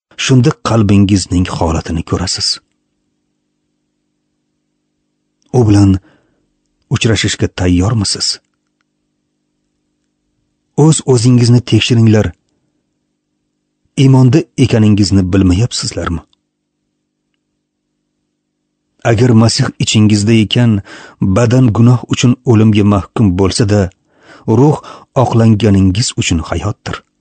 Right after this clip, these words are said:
Binobarin, kim Masihga tegishli bo'lsa, u yangi ijoddir. Qadimgi holat o'tib ketdi.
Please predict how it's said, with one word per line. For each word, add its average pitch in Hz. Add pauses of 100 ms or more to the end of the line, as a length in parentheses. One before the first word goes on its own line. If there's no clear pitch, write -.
(2250)
Binobarin, 110 (460)
kim 156
Masihga 113 (120)
tegishli 113
bo'lsa, 113 (680)
u 131
yangi 87 (160)
ijoddir. - (1600)
Qadimgi 120
holat 101 (100)
o'tib 123
ketdi. 107